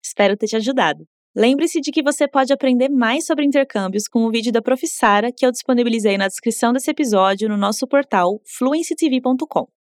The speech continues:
Por lá você também encontra outros conteúdos como esse e também tem muito mais no nosso Instagram, arroba Fluency T V Espanhol.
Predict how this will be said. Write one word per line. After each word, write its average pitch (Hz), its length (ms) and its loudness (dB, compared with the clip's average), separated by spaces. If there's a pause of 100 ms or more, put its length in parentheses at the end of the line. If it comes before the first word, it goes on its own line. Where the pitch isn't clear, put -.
Por 247 100 2
lá 254 140 4
você 302 240 -2
também 277 300 0
encontra 220 400 0
outros 226 320 -2
conteúdos 285 460 0
como 262 300 2
esse 202 360 -2 (260)
e 254 40 -2
também 262 280 2
tem 269 140 -2
muito 277 340 0
mais 220 240 2
no 226 60 0
nosso 220 200 0
Instagram, 240 540 0 (100)
arroba 208 520 0
Fluency 233 480 -2
T 254 160 -2
V 196 120 -4
Espanhol. 202 480 -4